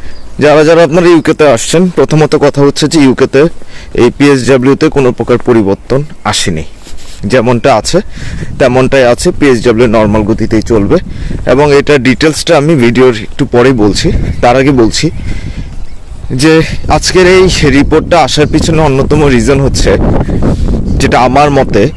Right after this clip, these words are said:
যে কিছুদিন আগে আপনার যে নির্বাচন হয়েছে,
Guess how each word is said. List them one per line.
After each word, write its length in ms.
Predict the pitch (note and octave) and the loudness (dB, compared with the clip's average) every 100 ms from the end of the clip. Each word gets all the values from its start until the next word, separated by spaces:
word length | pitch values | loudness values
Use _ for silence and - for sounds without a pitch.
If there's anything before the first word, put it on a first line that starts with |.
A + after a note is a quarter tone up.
| - - - | -8 -6 -2
যে 180 | A2+ B2+ | 0 2
কিছুদিন 480 | C#3+ C#3 E3+ E3+ E3 | 2 2 2 2 2
আগে 500 | C3+ C3+ D#3 F3 D4 - A#2 | 2 2 2 2 -2 -6 -2
আপনার 440 | A2+ A2 B2 B2+ B2+ - | -2 0 2 2 2 -2
যে 160 | A2+ C3 | 0 2
নির্বাচন 580 | B2+ A#2+ C3 D3 D#3+ C#3 | 2 4 2 2 0 2
হয়েছে, 380 | A2 F#2+ - | 0 0 -2